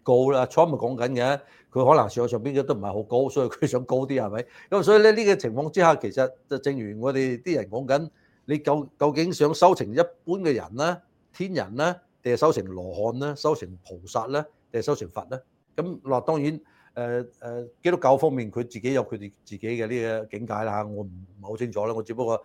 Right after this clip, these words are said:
舉個例子，即係，即係咁嘅一個情況啦。咁佢努力咁將自己做好，佢其實做好呢度，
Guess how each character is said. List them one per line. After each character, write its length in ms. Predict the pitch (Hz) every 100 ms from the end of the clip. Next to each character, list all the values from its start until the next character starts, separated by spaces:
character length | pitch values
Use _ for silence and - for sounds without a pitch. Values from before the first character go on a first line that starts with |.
| _ _
舉 160 | - 110
個 220 | 117 110
例 80 | 95
子， 140 | 87 98 110 _
即 100 | -
係， 80 | 196
即 80 | 190
係 60 | 170
咁 160 | 120
嘅 180 | 147 156
一 20 | 160
個 80 |
情 200 | 147 90 87
況 200 | 110 123
啦。 80 |
咁 180 | 139 190
佢 340 | - 135 151 151 - _
努 340 | 120 120 135 151
力 100 | 143
咁 240 | 127 160
將 160 | 151 175
自 100 | 165
己 140 | 123 143
做 240 | 120 107
好， 60 | 95 117 -
佢 100 | 139
其 80 | 117
實 200 | 117 -
做 140 | 147 127
好 200 | 135 165
呢 180 | 196
度， 300 | 196 135 98